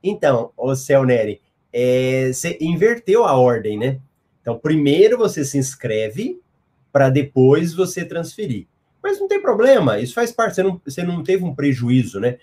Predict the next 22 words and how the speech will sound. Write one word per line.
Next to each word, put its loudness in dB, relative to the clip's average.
Você -12
deixou 0
de -20
ganhar 2
a -6
mais, -2
mas -4
faz -6
parte 0
do -2
aprendizado. -4
Como 0
saber 2
se 0
habilitou 2
o -2
WhatsApp, 0
Marcela? -4
Conta 0
pra -4
ela 0
aí. -6